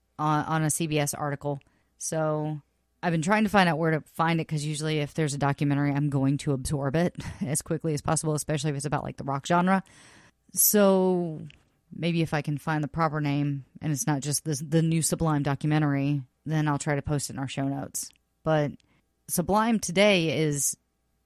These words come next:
even still inspiring artists. And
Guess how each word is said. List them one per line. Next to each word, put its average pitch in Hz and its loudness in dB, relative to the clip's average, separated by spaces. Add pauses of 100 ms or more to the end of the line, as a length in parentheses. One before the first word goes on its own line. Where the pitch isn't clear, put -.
(300)
even 160 0
still 151 4 (500)
inspiring 165 0
artists. 151 -2
And 147 -2